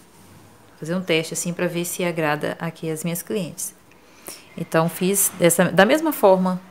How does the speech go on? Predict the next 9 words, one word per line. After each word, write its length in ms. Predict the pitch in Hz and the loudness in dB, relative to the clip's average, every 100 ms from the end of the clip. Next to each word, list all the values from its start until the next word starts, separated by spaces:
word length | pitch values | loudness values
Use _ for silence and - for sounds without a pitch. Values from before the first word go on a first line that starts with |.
| - | -16
é 160 | - 170 | -4 -2
a 40 | |
mesma 680 | 165 170 202 214 208 190 170 | 0 0 0 0 0 0 -2
receita 600 | 160 185 - 180 175 185 | -2 -4 -2 -2 0 0
do, 320 | 175 185 208 | 0 -2 -4
da 140 | - 175 | -6 -4
tampa 240 | 180 180 | -2 -2
do 80 | 196 | 0
vaso. 400 | 185 139 139 - | 0 0 -4 -10